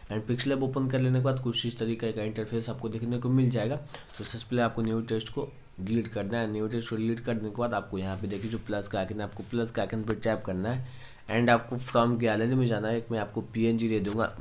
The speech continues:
कुछ ऐसा जिगरी टाइप का है, आ, मतलब जिगरी लिखा हुआ है उस पर, तो जैसे ये वाला है, ये वाला। तो इस तरीके से सबसे पहले आपको इसे ऐड कर लेना है। इस तरीके से आपको इसे चाहो तो इ-, इसका साइज जो आप चाहो तो इस तरीके से इंक्रीज भी कर सकते हो, इतने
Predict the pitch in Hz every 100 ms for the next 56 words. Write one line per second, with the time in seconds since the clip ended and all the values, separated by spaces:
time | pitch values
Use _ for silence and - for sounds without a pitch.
0 | 95 - 107 104 101 107 98 104 98 113
1 | 113 104 92 104 104 127 - - - -
2 | - 101 101 98 110 117 117 113 120 117
3 | 127 135 127 120 131 120 104 104 101 120
4 | - 92 92 87 90 90 95 95 95 92
5 | 107 156 - - - - - - - -
6 | - 107 95 80 78 76 104 110 113 110
7 | 113 - - - 113 110 - 110 - -
8 | 110 113 110 95 85 76 73 - 85 87
9 | 82 92 95 - - - - - - -
10 | - 87 - 113 107 - 110 110 - 101
11 | 104 104 104 80 98 - 107 - 95 104
12 | 117 110 110 95 95 92 95 95 95 95
13 | 104 98 98 95 104 107 107 104 101 -
14 | 82 110 110 98